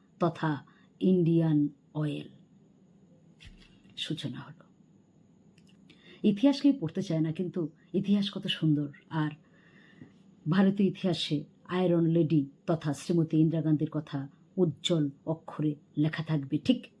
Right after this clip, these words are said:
এই কারণে। ভারত আমেরিকাকে বন্ধু মনে করে, not boss। মিসেস শ্রীমতী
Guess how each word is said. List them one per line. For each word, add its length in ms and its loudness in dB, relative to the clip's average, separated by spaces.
এই 220 8
কারণে। 400 -10
ভারত 420 0
আমেরিকাকে 720 0
বন্ধু 360 10
মনে 220 2
করে, 380 -2
not 420 2
boss। 720 -6
মিসেস 440 0
শ্রীমতী 540 0